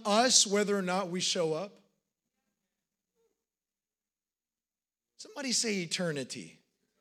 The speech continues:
Jesus came two thousand years ago. Some people don't even know that. And if you don't know that today, he came doing miracles, signs, and wonders,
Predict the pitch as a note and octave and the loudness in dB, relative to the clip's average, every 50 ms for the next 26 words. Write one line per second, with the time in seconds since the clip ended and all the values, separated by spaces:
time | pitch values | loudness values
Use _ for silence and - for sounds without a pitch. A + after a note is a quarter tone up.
0 | _ _ _ _ _ _ _ _ _ _ - - F3+ B3+ D4 D#4 A#3+ D4 D4+ C4 | _ _ _ _ _ _ _ _ _ _ -2 0 2 4 4 4 4 4 2 2
1 | - - - - B3+ B3+ B3 A3+ G3+ - - A3+ A3 G3 - G3+ F#3+ F#3+ E3+ D3 | -2 -2 0 0 0 2 2 0 -2 -2 -4 -4 -4 -4 -2 -2 -2 -2 -4 -4
2 | E3 D3 C#3+ C#3+ C3+ A#2+ A2 C3+ G#2+ - F2+ - - _ _ _ _ _ _ _ | -6 -8 -10 -10 -10 -10 -10 -12 -12 -14 -16 -16 -18 _ _ _ _ _ _ _
3 | _ _ _ _ _ _ _ - - - - A#3+ B3+ C4+ A#3 A#3 B3 A#3+ A#3 A#3 | _ _ _ _ _ _ _ -2 4 4 4 4 4 0 0 -2 0 0 0 0
4 | F#3+ A3 A3 A3 A3 G#3+ G3 G3 F#3 F#3 F3+ F3+ F3 E3+ F#3 F#3 D#3 A#2+ G2+ - | 0 0 0 0 0 -2 -2 -4 -2 -2 -4 -4 -4 -4 -4 -4 -6 -6 -10 -16
5 | - - _ _ _ _ _ _ _ _ _ _ _ _ _ _ _ - D3+ E3+ | -20 -20 _ _ _ _ _ _ _ _ _ _ _ _ _ _ _ -10 -8 -6
6 | F3 F3 A3 C4+ D4 D#4+ C#4+ A#3+ F#3+ F#3+ G#3 A#3+ C#4 C4+ G#3+ F3+ D#3+ D#3 D#3 - | -6 -2 -2 -2 0 0 -2 -2 0 0 2 4 4 2 2 2 0 0 -2 -4
7 | - F3+ E3 E3 E3 F3 G3 B3+ A3 - - G#3 A3 A3+ A3 E3 G3 G3 F#3+ E3+ | -6 -2 0 0 0 2 0 -2 -2 -2 -2 0 2 2 0 2 0 0 0 0
8 | F3 F#3+ A3 B3 B3 A3+ A#3+ A3+ - - G#3+ G3 G3+ G3 E3 F#3+ F#3 F3 E3 D#3+ | 2 2 2 2 0 0 0 0 0 0 0 0 -2 -2 -2 -4 -4 -4 -4 -4
9 | D#3+ D#3+ D3 D3 D3 C#3+ - - | -4 -4 -6 -6 -6 -8 -10 -12